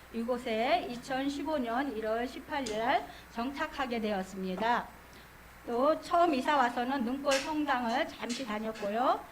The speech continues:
하지만 오래 가지는 않았습니다. 신앙의 뿌리가 없었기 때문입니다. 하나님을 못 만났지요.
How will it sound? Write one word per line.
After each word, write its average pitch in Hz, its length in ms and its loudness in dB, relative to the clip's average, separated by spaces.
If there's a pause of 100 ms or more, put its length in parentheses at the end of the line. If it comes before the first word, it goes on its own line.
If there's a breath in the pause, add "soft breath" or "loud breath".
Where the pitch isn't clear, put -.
(240 loud breath)
하지만 302 340 0
오래 285 240 4
가지는 254 460 0
않았습니다. 214 880 -2 (260 loud breath)
신앙의 311 560 2
뿌리가 285 560 4
없었기 254 440 -4
때문입니다. 269 680 0
하나님을 294 480 0
못 196 120 -2
만났지요. 220 760 -2